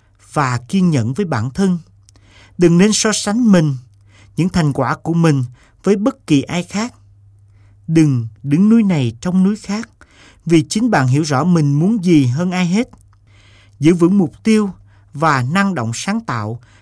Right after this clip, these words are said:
trong việc tìm ra cách thể hiện. Một số người khi không đạt mục tiêu, ước mơ của mình, liền đổ lỗi cho hoàn cảnh, cho số phận.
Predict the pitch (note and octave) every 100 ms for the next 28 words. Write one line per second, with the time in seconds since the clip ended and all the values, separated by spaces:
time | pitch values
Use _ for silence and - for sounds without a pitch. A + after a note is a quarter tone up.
0 | _ G#3 F3+ D3+ - E3+ D3+ C3+ F3+ -
1 | C4 - C#3 E3+ D#3+ B2 B2 - - _
2 | _ _ _ - - - - D3+ C#3+ -
3 | A3+ G#3 E3 C3+ B2 - _ - A#3 A3
4 | G#3+ G3 C#3 D3 C3 _ A3 G#3+ F#3+ -
5 | _ - B3 - A3 G#3 F3 F3 E3 C#3
6 | B2 _ _ _ _ _ D3+ D3+ C3 B2
7 | E3 A#2+ C3 G3 C#3+ D3+ A#2+ A2 A#2+ G#2
8 | E3 - _ _ _ _ - G3 F#3 -
9 | G#3 A3 - A#2 A#2